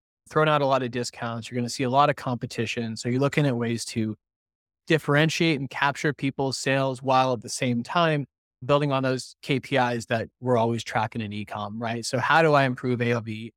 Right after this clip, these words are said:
How do I improve conversion rate? How do I improve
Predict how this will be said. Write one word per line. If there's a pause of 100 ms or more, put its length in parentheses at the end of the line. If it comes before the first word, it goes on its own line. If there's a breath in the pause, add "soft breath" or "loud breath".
How
do
I
improve
conversion
rate? (520)
How
do
I
improve